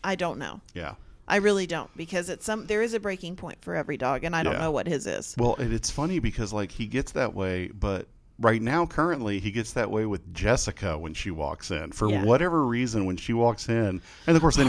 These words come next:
Speaker 2: he realizes it's her.
Speaker 1: <laughs> Yeah.
Speaker 2: And then he feels guilty and he needs a hug.
Speaker 1: Yeah.
Speaker 2: And yeah.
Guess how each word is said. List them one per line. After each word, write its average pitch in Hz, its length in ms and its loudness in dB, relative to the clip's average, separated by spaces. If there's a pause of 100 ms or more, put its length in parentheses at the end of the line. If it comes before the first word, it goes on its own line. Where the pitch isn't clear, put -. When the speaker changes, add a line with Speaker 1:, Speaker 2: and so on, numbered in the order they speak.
Speaker 2:
he 104 80 4
realizes 101 560 8
it's 95 180 2
her. 87 580 6
Speaker 1:
<laughs> - 20 -8
Yeah. 151 220 -8 (300)
Speaker 2:
And 104 120 2
then 107 60 6
he 110 80 6
feels 101 220 2
guilty 98 540 4
and 87 80 2
he 92 80 2
needs 90 220 0
a 92 80 0
hug. 85 600 -2
Speaker 1:
Yeah. 92 280 0
Speaker 2:
And 85 340 -4
yeah. 71 300 -4